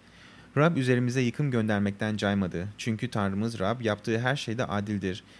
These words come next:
Bizse onun sözüne kulak vermedik. Ey Tanrımız Rab, sen halkını Mısır'dan güçlü elinle çıkardın ve bugün olduğu gibi ün kazandın. Bizse günah işledik, kötülük yaptık. Ya Rab,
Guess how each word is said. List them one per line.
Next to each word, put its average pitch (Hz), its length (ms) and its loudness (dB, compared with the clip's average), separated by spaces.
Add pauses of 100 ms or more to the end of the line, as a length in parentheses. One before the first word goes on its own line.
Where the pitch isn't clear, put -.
(180)
Bizse 151 440 0
onun 139 280 -2
sözüne 117 340 -2
kulak 110 300 -2
vermedik. 95 540 -2 (1300)
Ey 160 180 2
Tanrımız 117 520 -2
Rab, 98 180 2 (640)
sen 165 320 2
halkını 135 560 0
Mısır'dan 131 540 0
güçlü 120 260 -2
elinle 107 280 0
çıkardın 107 600 -4
ve 117 200 2
bugün 147 180 0
olduğu 117 300 0
gibi 107 240 -2
ün 120 180 0
kazandın. 95 540 -2 (720)
Bizse 139 400 2
günah 123 340 -2
işledik, 104 440 -2
kötülük 113 380 0
yaptık. 95 440 0 (500)
Ya 139 200 6
Rab, 101 200 2